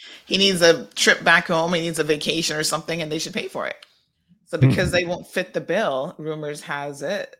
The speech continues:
Speaker 1: uh, that yesterday he decided to, uh, to quit.
Speaker 2: So when does the new guy come on?
Speaker 1: Um, I mean, he's already, it's already been announced, uh, who he is. And so I think maybe this was just a period of, you know, the two of them still working hand in hand and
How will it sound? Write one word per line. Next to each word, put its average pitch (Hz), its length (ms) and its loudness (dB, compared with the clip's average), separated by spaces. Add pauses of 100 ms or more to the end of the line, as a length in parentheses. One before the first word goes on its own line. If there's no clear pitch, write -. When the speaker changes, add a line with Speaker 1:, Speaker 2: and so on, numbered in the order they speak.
Speaker 1:
uh, 139 200 -6
that 131 140 -8
yesterday 143 420 -10
he 143 200 -12
decided 143 640 -10
to, 139 300 -10
uh, 139 300 -10
to 151 100 -16
quit. - 220 -10 (1080)
Speaker 2:
So - 160 4
when 110 160 4
does 95 140 0
the 101 80 4
new 101 160 6
guy 104 160 4
come 104 180 6
on? 131 200 2 (1400)
Speaker 1:
Um, 240 560 6
I 240 60 6
mean, 254 160 2
he's 247 220 0
already, 233 320 2
it's 202 220 -2
already 220 220 0
been 214 140 0
announced, 165 840 -2 (160)
uh, 143 220 -6
who 160 140 -6
he 143 200 -8
is. 143 360 -6 (540)
And 151 260 -6
so 151 720 0
I 151 120 -6
think 165 500 -12 (300)
maybe 156 340 -6
this 147 220 -8
was 143 120 -10
just 139 160 -12
a - 40 -16
period 139 400 -6
of, 127 400 -8
you 147 100 -12
know, 123 140 -8
the 131 100 -12
two 139 200 -6
of 135 80 -8
them 123 180 -10
still 131 340 -6
working 127 360 -10
hand 120 260 -10
in 120 100 -10
hand 117 400 -10
and 113 220 -14